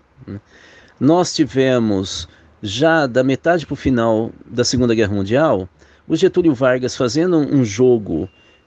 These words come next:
de esconde-esconde, né? E, na verdade, era uma espécie de roleta russa ou então de bingo, em que ele jogou, eh, com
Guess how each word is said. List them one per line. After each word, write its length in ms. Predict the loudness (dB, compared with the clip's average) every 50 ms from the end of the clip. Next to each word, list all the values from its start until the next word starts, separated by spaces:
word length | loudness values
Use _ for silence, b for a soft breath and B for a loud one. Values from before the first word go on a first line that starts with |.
| b -10
de 160 | -4 -2 -2
esconde-esconde, 1000 | -2 -2 -2 0 0 0 0 -2 -4 -2 0 2 2 2 0 -2 -6 -10 -12 -12 -10
né? 240 | -8 -6 -6 -6 -6 -10 b b b b b b
E, 380 | -2 0 0 2 2 2 2
na 140 | 0 0 0
verdade, 480 | 2 2 2 2 2 0 0 0 0 0
era 120 | 0 0
uma 200 | 0 -2 -2 -2
espécie 480 | -4 -4 -2 -2 -2 -2 -2 -6 -8 -6
de 100 | -4 -2
roleta 400 | 0 2 2 2 2 2 0 -2
russa 460 | 0 2 2 4 2 2 0 0 0
ou 80 | 0
então 320 | 0 0 -2 -2 -2 0 0
de 100 | -2 -2
bingo, 560 | -4 -2 0 2 2 2 2 0 -2 -6 -8 -10 b b b b b b b b b
em 160 | -2 -2 -2
que 320 | -2 -2 2 4 4 6
ele 160 | 4 4 2
jogou, 760 | -2 0 2 2 2 0 0 2 2 4 4 2 2 -2 -6 -12 -16 -12
eh, 560 | -6 -2 0 2 2 4 4 4 2 2 0 -2 _
com 540 | -4 -2 0 2 4 4 2 2 0 -4 -6